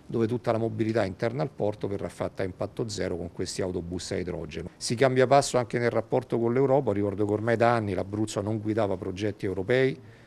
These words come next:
e questo è anche un sin-, sintomatico di una riacquisizione di autorevolezza e credibilità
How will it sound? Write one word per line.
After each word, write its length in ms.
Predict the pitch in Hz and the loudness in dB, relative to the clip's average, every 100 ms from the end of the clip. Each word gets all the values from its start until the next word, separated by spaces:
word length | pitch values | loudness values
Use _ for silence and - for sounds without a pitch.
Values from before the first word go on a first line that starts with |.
| - - | -20 -20
e 140 | - | -16
questo 340 | - 120 - 104 | -4 -2 -2 -2
è 60 | |
anche 260 | 101 104 110 | -2 -2 -4
un 120 | 104 | -2
sin-, 320 | - 110 107 | -4 -4 -4
sintomatico 720 | - 117 - 113 120 120 101 | -6 -6 -4 0 2 0 -2
di 80 | 92 | -4
una 320 | 95 95 95 | -4 -4 -4
riacquisizione 800 | 95 95 - 104 98 - - 113 | -4 -4 -6 -6 -6 -4 -2 -2
di 280 | 98 98 92 | -2 -2 -2
autorevolezza 720 | 95 104 104 101 113 117 - | -2 0 0 2 2 2 0
e 40 | 104 | -2
credibilità 800 | 107 98 95 101 101 101 98 | -2 -2 -2 -2 0 0 0